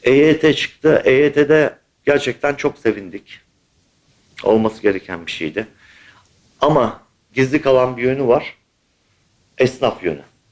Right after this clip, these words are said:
Şimdi düşünün bir fırında, bir restoranda çalışan insanlar var. Kırk dört yaşında, kırk beş yaşında. Ve E Y T'den evet emekli olmaya hak kazandılar.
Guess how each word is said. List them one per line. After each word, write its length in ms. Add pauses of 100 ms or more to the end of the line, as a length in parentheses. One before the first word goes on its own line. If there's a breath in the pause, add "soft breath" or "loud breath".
(1080 soft breath)
Şimdi 460 (240)
düşünün 400
bir 60
fırında, 640 (1080)
bir 140
restoranda 680
çalışan 420
insanlar 520
var. 300 (480 soft breath)
Kırk 240
dört 220
yaşında, 340
kırk 240
beş 220
yaşında. 460 (1160 soft breath)
Ve 100
E 120
Y 240
T'den 480
evet 240
emekli 360
olmaya 380
hak 180
kazandılar. 760